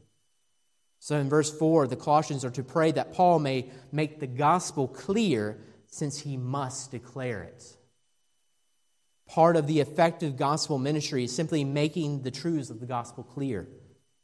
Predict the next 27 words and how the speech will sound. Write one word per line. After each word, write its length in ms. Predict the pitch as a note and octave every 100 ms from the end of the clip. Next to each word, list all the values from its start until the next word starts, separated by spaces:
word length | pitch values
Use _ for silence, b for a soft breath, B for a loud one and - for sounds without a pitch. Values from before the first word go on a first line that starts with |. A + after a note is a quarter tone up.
| _
and 160 | A#2 G#2+
plain. 560 | - B2 A#2+ G#2 E2+ E2 - _ _ _ _ _ _ _ _ _ _ -
For 100 | C#3+
Paul, 420 | - F3 F#3 E3
he 160 | E3 F#3
was 180 | D3+
bound 440 | B2+ E3 E3+ F3+ F3
to 60 | D#3+
speak 320 | - E3 - B -
not 180 | G#3 G#3+
only 220 | G#3 E3+
as 100 | C#3
a 60 |
Christian, 800 | B2+ - A#3+ A#3+ - A#2 G2 F#2+ - - _ _ _ _
but 120 | C3 A#2+
as 240 | A#2 A#2+
an 140 | A2
apostle. 800 | G#2 G#2 - D3+ D3+ - G2 - - _ _ _ _ _ _ _ _ _ _ _ _ _ _ _ _ _ _
Paul 200 | E3+ E3+
saw 240 | - E3+
himself 400 | D#3+ C#3 F3 D#3
as 280 | - D3+ C#3
the 140 | D3+ C#3+
very 320 | D3+ E3 E3+
instrument 460 | D#3 E3 E3+ C3+
for 140 | - D3
spreading 680 | - - F3 F3 D3+ A#2